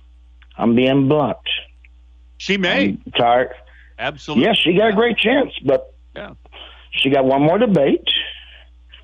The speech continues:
Speaker 1: but she gotta bring fire. But at the same time, she can't waver on these very issues that's hurting us Oregonians, like crime. Uh, getting to my boy, um, of the sixth Congressional District, Erickson.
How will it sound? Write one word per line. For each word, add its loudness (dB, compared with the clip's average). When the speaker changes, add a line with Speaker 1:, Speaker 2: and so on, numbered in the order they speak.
Speaker 1:
but 0
she 0
gotta 2
bring 2
fire. 0
But 2
at 0
the 0
same 2
time, 2
she -2
can't 0
waver 2
on 2
these 2
very 2
issues 2
that's 0
hurting 2
us 0
Oregonians, 0
like 0
crime. -2
Uh, 4
getting 2
to 2
my 4
boy, 2
um, 2
of 0
the 2
sixth -2
Congressional 2
District, 0
Erickson. 2